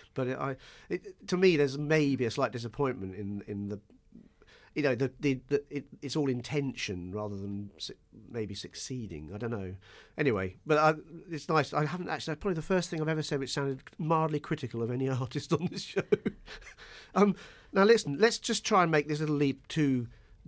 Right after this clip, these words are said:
Dean's feature. Um, re-, I mean, I was thinking partly by mentioning this relationship to the institution and how much you can or cannot kick at it. In your, in your feature, you do talk about, um,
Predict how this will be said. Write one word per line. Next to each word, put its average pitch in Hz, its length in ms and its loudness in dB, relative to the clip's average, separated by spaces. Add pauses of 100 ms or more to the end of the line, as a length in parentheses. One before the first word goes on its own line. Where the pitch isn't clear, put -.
(140)
Dean's 135 360 -2
feature. 110 640 -4
Um, 139 260 -2 (1160)
re-, 202 280 8 (440)
I 202 40 -2
mean, 185 120 4
I 190 80 8
was 202 260 6
thinking 143 520 0 (320)
partly 147 320 0
by 131 180 0
mentioning 123 560 -4
this - 240 -10 (520)
relationship 117 440 -6
to - 60 -14
the 101 80 -6
institution 101 480 -8
and 95 80 -8
how 107 140 -8
much 101 320 -10
you 104 60 -12
can 101 300 -10
or 95 100 -10
cannot 92 400 -10
kick 110 180 -10
at 90 120 -12
it. 85 140 -10 (420)
In 175 120 -4
your, 180 100 0
in 190 80 -2
your 196 120 0
feature, 165 280 -6
you 143 100 -2
do 160 180 -4
talk 147 220 -4
about, 120 320 -4
um, 117 280 -4